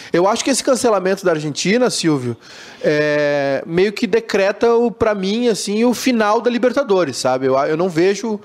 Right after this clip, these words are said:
a Libertadores, é, acontecendo em dois mil e vinte.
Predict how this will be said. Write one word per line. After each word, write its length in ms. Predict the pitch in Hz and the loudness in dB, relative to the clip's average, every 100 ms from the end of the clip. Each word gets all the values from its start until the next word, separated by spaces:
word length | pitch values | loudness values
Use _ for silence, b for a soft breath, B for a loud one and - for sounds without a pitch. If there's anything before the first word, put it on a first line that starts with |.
| B B B B | B B B B
a 80 | 151 | -2
Libertadores, 840 | 151 170 170 160 175 190 175 - | 0 0 0 2 2 2 0 -2
é, 920 | - 165 160 151 147 139 135 113 104 | 2 2 4 2 0 -2 -10 -12 -2
acontecendo 720 | 151 - 175 196 - 180 185 190 | -2 0 0 0 0 0 0 0
em 80 | |
dois 200 | 185 190 | 2 0
mil 100 | 175 | 0
e 40 | 214 | 0
vinte. 420 | 175 160 - - | 0 -2 -2 -10